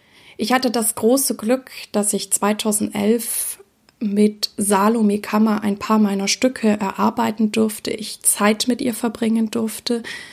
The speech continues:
Ich habe das sehr geschätzt, also ich habe musikalisch viel von ihr gelernt. Ich, ähm, finde sie eine ganz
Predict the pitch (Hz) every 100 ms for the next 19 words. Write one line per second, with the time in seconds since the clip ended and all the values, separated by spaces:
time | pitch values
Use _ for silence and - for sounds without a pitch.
0 | - - - - - _ _ 214 233 -
1 | 214 214 - 226 226 220 214 214 - -
2 | 208 - - 220 214 202 - 214 214 208
3 | 202 - - - _ _ - 226 240 233
4 | - 233 220 214 - 226 214 226 220 214
5 | 220 208 208 214 208 - 185 - - -
6 | 202 196 190 196 - 214 196 196 214 202
7 | 202 202 202 214 - -